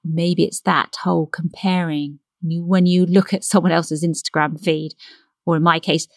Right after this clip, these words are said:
listen to their podcast, which you think is absolutely perfect. Whatever it is, that thought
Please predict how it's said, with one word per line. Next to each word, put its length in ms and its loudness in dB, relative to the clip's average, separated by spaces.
listen 220 4
to 60 0
their 100 2
podcast, 480 2
which 160 -12
you 60 -6
think 200 0
is 100 -6
absolutely 500 -4
perfect. 540 -4
Whatever 380 -2
it 100 2
is, 440 0
that 260 0
thought 360 4